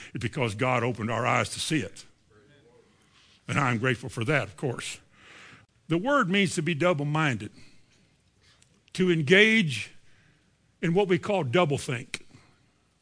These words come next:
a process of thinking which is not only illogical, but produces perverse and wrong decisions.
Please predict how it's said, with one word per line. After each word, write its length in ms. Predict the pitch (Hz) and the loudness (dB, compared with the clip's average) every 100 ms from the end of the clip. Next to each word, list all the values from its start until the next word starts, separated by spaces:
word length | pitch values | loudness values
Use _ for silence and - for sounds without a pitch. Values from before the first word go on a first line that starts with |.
| _ _ _ - | _ _ _ -8
a 100 | 185 | -8
process 800 | - - 240 240 - 214 190 | -6 2 4 4 4 2 2
of 140 | 185 131 | -2 -2
thinking 460 | 196 214 190 160 | 0 0 0 -2
which 360 | 156 156 - - - - - - | -2 -2 -6 -8 -14 -20 -10 -4
is 180 | 165 | -2
not 260 | 190 196 190 | 2 4 4
only 420 | 196 190 165 156 - - | 4 2 0 -2 -4 0
illogical, 840 | 175 160 202 185 143 - 147 156 - - | 2 6 6 6 2 -2 -4 -4 -8 -4
but 280 | - 196 - | 0 0 0
produces 680 | 175 151 214 - - 165 - | -2 2 2 2 -2 -4 -6
perverse 1040 | - 180 123 175 190 180 - - - - - _ _ _ _ _ _ _ _ _ _ | -4 -2 2 4 4 2 -2 -2 -6 -10 -20 _ _ _ _ _ _ _ _ _ _
and 220 | 160 139 | -4 -2
wrong 580 | 151 165 165 165 160 151 - - - _ _ _ _ | 0 2 2 2 0 -4 -8 -20 -20 _ _ _ _
decisions. 680 | - 110 113 - - - - | -8 -2 -2 -2 -6 -12 -14